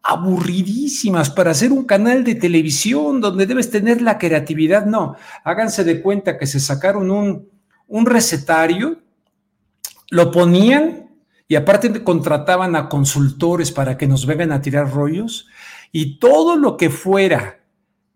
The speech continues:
lleno de prejuicios de lo que debes darle al televidente, era propaganda vil, era manipulación vil.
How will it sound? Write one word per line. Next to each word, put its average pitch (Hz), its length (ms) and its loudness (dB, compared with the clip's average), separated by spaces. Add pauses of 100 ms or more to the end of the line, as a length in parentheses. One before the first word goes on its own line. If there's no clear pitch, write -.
(220)
lleno 196 320 4
de 208 120 2
prejuicios 143 1000 -2
de 135 120 -2
lo 131 160 -4
que 151 100 -4
debes 165 480 2
darle 151 380 2
al 135 180 0
televidente, 131 1000 -4
era 202 560 -4 (140)
propaganda 147 720 -2
vil, 139 540 -4 (560)
era 208 720 -2 (360)
manipulación 165 1120 2
vil. 160 840 -2